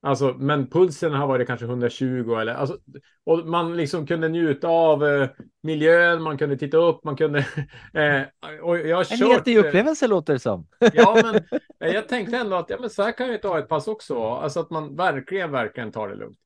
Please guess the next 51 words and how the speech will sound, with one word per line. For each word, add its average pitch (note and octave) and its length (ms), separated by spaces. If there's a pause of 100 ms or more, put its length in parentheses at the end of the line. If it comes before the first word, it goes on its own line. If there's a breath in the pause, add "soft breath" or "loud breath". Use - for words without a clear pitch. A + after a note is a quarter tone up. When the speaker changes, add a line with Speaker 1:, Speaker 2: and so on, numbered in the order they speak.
(140)
Speaker 1:
Jag C#3+ 160
tror F#3+ 160
inte F3+ 160
att F3+ 100
man E3+ 160
bara D#3+ 240
ska D#3 120
åka D3 120
så, E3+ 180
men F3 120
det G#3+ 60
var B3 80
ändå, A3 220
det E3+ 140
var G3 100
ändå G3+ 120
kul. C#3+ 280
Sen G#3+ 180
då, E3 240 (380)
för G3+ 260
att D#3 360 (880)
nu D3 160
har D3 240
jag C#3 100
ju C3 60
mitt, C3+ 320
mitt C#3+ 180
nya D#3+ 240
mål C3+ 300
är A#2+ 100
ju A#2+ 120
då, A#2 260 (480)
jag, B2+ 220
jag C#3+ 380
är C#3+ 200
inne C3+ 180
på C3+ 80
att C3 80
köra B2+ 120
Dundret B2+ 360
runt A#2+ 300
som B2 120
är A2 80
sjätte A#2 320
april. - 400
Det C#3 140
tror B2+ 220
jag A2 40
att G#2 60
jag G2+ 120
kan G2 240